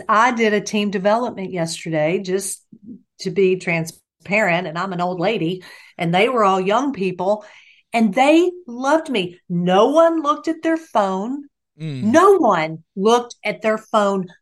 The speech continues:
Speaker 1: not once. Everyone was engaged. They wanted to be there, all the things that people say the young people don't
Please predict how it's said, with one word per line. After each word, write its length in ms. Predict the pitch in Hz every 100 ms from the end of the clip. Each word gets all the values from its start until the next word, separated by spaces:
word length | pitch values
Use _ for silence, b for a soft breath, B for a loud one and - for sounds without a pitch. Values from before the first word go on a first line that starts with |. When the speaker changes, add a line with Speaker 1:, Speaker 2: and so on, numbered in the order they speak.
| _
Speaker 1:
not 500 | 180 190 196 190 - _ _ _
once. 580 | 180 175 - _ - - _ _ _ _ _ _ _ _ _ _ _ b b b _ -
Everyone 560 | 196 220 269 285 285
was 160 | 302 294
engaged. 1080 | 294 247 226 190 185 196 247 247 - - - _ _ _ _ _ _
They 280 | 180 214 208
wanted 540 | 190 208 220 269 -
to 220 | - 302 226
be 300 | 226 214 190
there, 760 | 170 170 165 165 196 285 320 _ _ _ b b -
all 300 | 226 294 320
the 160 | 320 320
things 400 | 277 277 269 -
that 200 | 214 -
people 360 | 262 - 214
say 460 | 214 - 262 269 240
the 160 | 196
young 340 | 190 202 233 233
people 380 | 233 233 185 185
don't 480 | 196 208 226 -